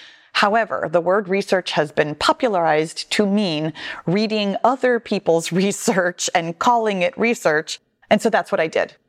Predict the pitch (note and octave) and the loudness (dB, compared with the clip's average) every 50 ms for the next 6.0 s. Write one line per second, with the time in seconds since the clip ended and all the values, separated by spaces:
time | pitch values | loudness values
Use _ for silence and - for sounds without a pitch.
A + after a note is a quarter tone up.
0 | _ _ - G3+ G3+ G#3+ G#3+ G#3+ G#3+ G3 F3 E3 D#3 D3+ - - _ F3+ F3 E3 | _ _ -2 0 0 2 0 0 0 0 0 0 0 0 -2 -2 _ 0 0 2
1 | D#3+ D#3 D3 D3 - - - - - - - - - - A3+ A#3+ A#3+ B3+ C#4+ C#4+ | 2 2 0 0 -4 -8 -6 -4 -6 -6 -6 -4 -2 -2 0 0 0 0 0 0
2 | D4 C#4+ - D#4+ G4 G4 F#4+ G4 F#4 E4+ B3+ - - - G#3 G#3 G#3+ A3 A3 A3 | -2 -2 0 0 2 2 2 2 2 2 0 0 0 -2 -2 0 0 0 2 2
3 | A3+ A#3 B3+ G#3+ G3 G#3 G3 F#3+ F3+ E3+ - - F#3 F#3 F3+ E3 E3 E3+ E3 E3 | 2 2 0 0 0 0 0 0 0 -2 -2 0 0 0 0 0 0 0 0 0
4 | D#3+ D#3+ - - - D#3 D#3 D#3 - - D#3+ D#3+ D3+ D#3 - - - E3 D#3+ - | 0 0 -2 0 0 0 0 2 2 0 0 0 0 2 0 2 0 0 -2 0
5 | - E3+ E3 E3 - - - - - E3 D#3 D3+ D3 - - - - - - | 0 0 0 0 -2 -4 -8 -4 0 0 0 0 -2 -6 -10 -8 -8 -8 -8